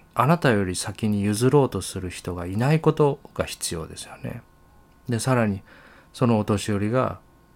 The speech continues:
勧められた席を受け取ってくれる必要がありますね。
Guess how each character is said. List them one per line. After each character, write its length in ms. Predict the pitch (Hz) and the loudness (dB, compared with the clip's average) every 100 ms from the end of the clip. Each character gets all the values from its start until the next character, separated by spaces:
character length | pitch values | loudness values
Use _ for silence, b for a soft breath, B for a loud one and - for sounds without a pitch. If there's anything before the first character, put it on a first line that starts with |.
| b b b _ _ - | b b b _ _ -8
勧 400 | - 123 127 143 | -6 -2 0 4
め 160 | 147 | 4
ら 140 | 151 147 | 4 4
れ 80 | |
た 120 | 143 143 | 2 0
席 340 | 147 135 98 | -2 -2 -2
を 280 | 92 85 92 _ _ _ _ _ | -2 -4 -8 _ _ _ _ _
受 120 | 131 - | -4 0
け 80 | |
取 140 | 165 180 | 0 0
っ 20 | |
て 100 | - | -2
く 100 | 160 | 2
れ 80 | 156 | 4
る 80 | 143 | 4
必 240 | - - | 0 0
要 100 | 127 | 0
が 100 | 98 | 2
あ 60 | 78 | -2
り 60 | 80 | -6
ま 140 | 78 | -12
す 140 | - | -8
ね。 240 | 107 120 | -6 -8